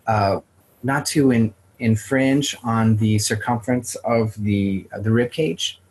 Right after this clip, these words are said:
So you wanna make sure that nothing is pressing against your rib cage, 'cause it expands not only to the front, it also expands to the side,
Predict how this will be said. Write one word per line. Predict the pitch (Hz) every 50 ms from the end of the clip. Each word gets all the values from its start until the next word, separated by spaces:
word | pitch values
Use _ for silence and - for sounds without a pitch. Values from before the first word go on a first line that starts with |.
| _ _ _ - - - _ _
So | - -
you | 143
wanna | 143 139
make | 139 135 120
sure | - - 147 131
that | 123 113 - -
nothing | 127 113 117 120 127 127 - 135 127 117
is | 110 104 -
pressing | - - - - 135 127 127 - - - 127 117 110
against | 101 98 113 110 113 113 104 - - -
your | 107 101 101 95
rib | 98 104 104 104
cage, | - - 110 104 - - -
'cause | 120 107 104
it | 104
expands | 107 107 - - - 123 117 117 117 117 113 - - _ - - - - _ _ _ _
not | 117 110 110 110 107
only | 110 117 120 120 113
to | - - 98
the | 95
front, | 92 - - - 113 120 139 175 - - _ _ _ _ _ _ _
it | 113 110
also | 113 110 110 - 113
expands | 101 - - - 113 107 107 104 104 -
to | -
the | 107 101
side, | - - - - 107 110 113 123 143 156 -